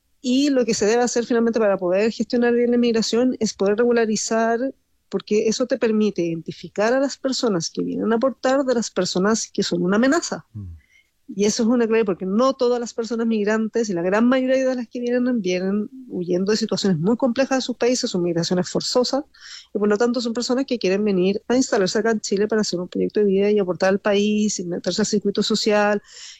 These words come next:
Speaker 1: y eso también redunda en un aporte en la dinamización de la economía, en un montón de beneficios que el país tiene, y que está perdiendo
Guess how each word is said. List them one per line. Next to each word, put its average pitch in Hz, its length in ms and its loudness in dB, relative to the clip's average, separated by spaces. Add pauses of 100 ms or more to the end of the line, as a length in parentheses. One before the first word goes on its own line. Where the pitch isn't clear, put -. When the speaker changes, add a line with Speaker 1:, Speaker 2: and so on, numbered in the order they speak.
(120)
Speaker 1:
y 170 80 -4
eso 180 180 -2
también 196 360 -2 (200)
redunda 196 420 0
en 190 40 0
un 180 80 0
aporte 196 560 -2
en 208 100 -2
la 180 60 2
dinamización 165 540 -2
de 202 80 2
la 226 80 2
economía, 233 720 2
en 196 80 -2
un 175 100 -2
montón 208 300 0
de 240 60 4
beneficios 240 420 -2
que 240 80 0
el 220 60 -4
país 226 260 0
tiene, 233 260 0
y 226 80 -6
que 226 80 0
está 269 180 0
perdiendo 277 840 0